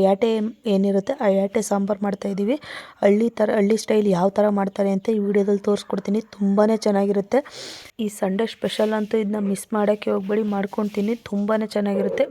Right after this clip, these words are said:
ಬನ್ನಿ ಹೇಗೆ ಮಾಡೋದು ಅಂತ ಈ ವಿಡಿಯೋದಲ್ಲಿ ತೋರಿಸ್ಕೊಡ್ತಾ ಇದ್ದೀನಿ. ಮೊದಲಿಗೆ ನಾವು ಮನೇಲೇ ಸಾಕಿರುವಂಥ ಒಂದು ಕೋಳಿ ಇತ್ತು, ನಾಟಿ ಕೋಳಿ. ಅಂದ್ರೆ ಇದು ಮೊಟ್ಟೆ ಇಕ್ತಾ ಇರುವಂಥ ಕೋಳಿ. ಮೊಟ್ಟೆ ಬಂದು ಔಟ್ಸೈಡ್ ಎಲ್ಲೆಲ್ಲೋ ಇಕ್ತಿತ್ತು, so ಮೊಟ್ಟೆ ಕೂಡ ನಮಗೆ ಸಿಗ್ತಿರ್ಲಿಲ್ಲ.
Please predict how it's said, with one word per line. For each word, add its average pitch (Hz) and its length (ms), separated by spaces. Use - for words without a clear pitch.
ಬನ್ನಿ 214 240
ಹೇಗೆ 208 180
ಮಾಡೋದು 202 280
ಅಂತ 202 160
ಈ 214 100
ವಿಡಿಯೋದಲ್ಲಿ 202 360
ತೋರಿಸ್ಕೊಡ್ತಾ 196 480
ಇದ್ದೀನಿ. 202 180
ಮೊದಲಿಗೆ 226 300
ನಾವು 202 220
ಮನೇಲೇ 202 340
ಸಾಕಿರುವಂಥ 202 560
ಒಂದು 196 140
ಕೋಳಿ 214 260
ಇತ್ತು, 240 180
ನಾಟಿ 190 200
ಕೋಳಿ. 208 180
ಅಂದ್ರೆ 240 220
ಇದು 220 160
ಮೊಟ್ಟೆ 202 200
ಇಕ್ತಾ - 240
ಇರುವಂಥ 202 280
ಕೋಳಿ. 208 200
ಮೊಟ್ಟೆ 196 180
ಬಂದು 202 220
ಔಟ್ಸೈಡ್ 202 360
ಎಲ್ಲೆಲ್ಲೋ 196 340
ಇಕ್ತಿತ್ತು, 208 460
so 208 140
ಮೊಟ್ಟೆ 190 280
ಕೂಡ 202 180
ನಮಗೆ 190 240
ಸಿಗ್ತಿರ್ಲಿಲ್ಲ. 190 520